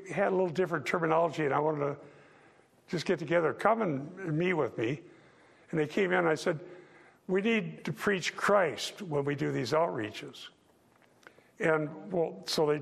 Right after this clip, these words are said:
they got out a piece of paper, and I said, "Here's what people need to know. Who Jesus is, virgin birth, sinless life,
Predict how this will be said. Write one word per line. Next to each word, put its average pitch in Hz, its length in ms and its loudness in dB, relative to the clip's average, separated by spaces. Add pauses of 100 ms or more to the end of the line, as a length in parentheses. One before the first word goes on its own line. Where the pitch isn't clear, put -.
(160)
they 139 120 -2
got 135 200 0
out 156 100 4
a 156 40 -2
piece 156 240 -6
of 156 100 -10
paper, 139 420 -2 (400)
and 170 80 2
I 151 40 2
said, 151 160 0
"Here's 185 240 2
what 185 180 2
people 160 280 0
need 139 200 0
to 147 80 0
know. 117 280 0 (360)
Who 170 200 0
Jesus 196 540 0
is, 147 360 0 (1120)
virgin 143 460 0
birth, 147 320 2
sinless 139 480 -2
life, 135 240 0